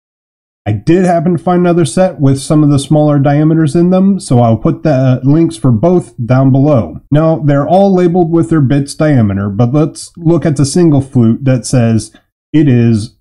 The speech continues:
three point one seven five millimeters. With my calipers, I measured the diameter. Now, I rotate the bit a little and take several readings and find the greatest width.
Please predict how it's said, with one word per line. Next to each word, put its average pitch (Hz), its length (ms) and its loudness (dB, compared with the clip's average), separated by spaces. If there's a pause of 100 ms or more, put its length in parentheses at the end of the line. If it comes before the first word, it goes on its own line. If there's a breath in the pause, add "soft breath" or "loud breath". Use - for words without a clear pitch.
(140)
three 165 160 2
point 151 320 -2
one 156 300 2
seven 131 320 0
five 101 340 -2
millimeters. 107 720 -2 (640)
With 131 220 0
my 131 160 2
calipers, 202 520 0
I 139 140 0
measured 131 400 2
the 117 160 0
diameter. 107 760 0 (380 soft breath)
Now, 135 300 0
I 127 80 -2
rotate 180 520 0
the 202 60 2
bit 160 260 0
a 156 60 2
little 143 480 0
and 131 140 0
take 127 180 -2
several 160 380 0
readings 127 520 0
and 123 160 0
find 151 320 2
the 143 60 2
greatest 131 540 0
width. 165 260 -2